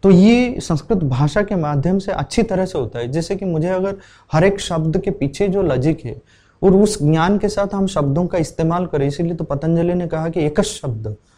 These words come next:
सम्यक ज्ञात, सुप्रयुक्त, स्वर्ग लोके च कामधुग् भवति।" चाहे एक ही शब्द जानो, उसका कई प्रकार का व्याख्यान हो सकता है,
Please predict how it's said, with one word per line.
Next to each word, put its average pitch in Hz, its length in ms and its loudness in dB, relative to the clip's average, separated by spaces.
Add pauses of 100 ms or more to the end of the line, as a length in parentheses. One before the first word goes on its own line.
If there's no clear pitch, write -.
(140)
सम्यक 156 540 2
ज्ञात, 120 500 -4
सुप्रयुक्त, 160 920 -2 (360)
स्वर्ग 170 380 2
लोके 165 360 2
च 180 100 -2
कामधुग् 123 480 -4
भवति।" 117 280 -10 (260)
चाहे 185 140 2
एक 190 280 4
ही 226 180 0
शब्द 175 340 0
जानो, 117 420 -6 (2750)
उसका - 180 0
कई 202 180 4
प्रकार 190 340 0
का 170 440 -2
व्याख्यान 147 360 0
हो 139 180 2
सकता - 320 -10
है, 139 220 -8